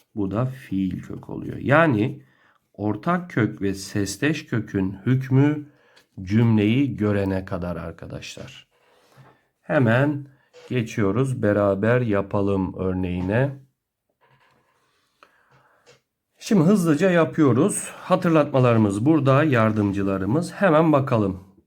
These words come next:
Sözcüğün kökünü bulacağız. Çilekler. Şimdi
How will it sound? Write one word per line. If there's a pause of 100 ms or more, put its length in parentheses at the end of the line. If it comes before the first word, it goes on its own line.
(100)
Sözcüğün
kökünü
bulacağız.
Çilekler. (380)
Şimdi